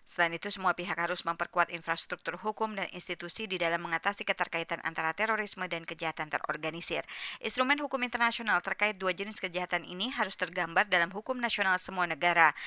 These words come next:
Hal itu akan memperkuat kapasitas hukum nasional dalam menangani terorisme dan kejahatan terorganisir. Kapasitas penegak hukum juga mesti ditingkatkan. Indonesia juga menyampaikan pentingnya memperkuat mekanisme kawasan dalam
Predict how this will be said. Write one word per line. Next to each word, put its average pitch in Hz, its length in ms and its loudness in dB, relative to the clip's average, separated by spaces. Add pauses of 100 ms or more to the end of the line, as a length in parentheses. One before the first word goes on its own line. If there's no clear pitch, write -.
(160)
Hal 165 160 4
itu 185 240 6
akan 170 320 4
memperkuat 165 320 2
kapasitas 160 560 0
hukum 233 240 0
nasional 208 480 6
dalam 175 160 8
menangani 165 400 -2
terorisme 170 640 -2
dan 165 160 -4
kejahatan 165 480 -2
terorganisir. 160 800 0 (340)
Kapasitas - 560 2
penegak 180 320 0
hukum 185 300 -8
juga 175 160 -4
mesti 175 320 -6
ditingkatkan. 165 720 -2 (340)
Indonesia 165 480 0
juga 175 160 2
menyampaikan 175 560 0
pentingnya 190 400 -4
memperkuat 185 480 -2
mekanisme 180 560 -4
kawasan 180 460 2
dalam 220 180 2